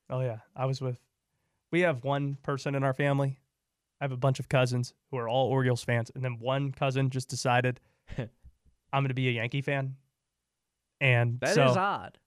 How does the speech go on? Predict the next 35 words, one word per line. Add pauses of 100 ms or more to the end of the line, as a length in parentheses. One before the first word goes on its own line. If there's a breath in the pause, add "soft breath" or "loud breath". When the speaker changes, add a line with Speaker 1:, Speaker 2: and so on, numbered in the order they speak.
Speaker 1:
we
were
at
a
wedding (400)
during
that
playoff
run
when
A-Rod
was
just
horrific. (560)
And, (840)
oh,
yeah, (1120 loud breath)
we
enjoyed
piling
on
top
of
him. (260)
We
did. (880)
Um, (640)
so
that
was
the
last
book
you
read.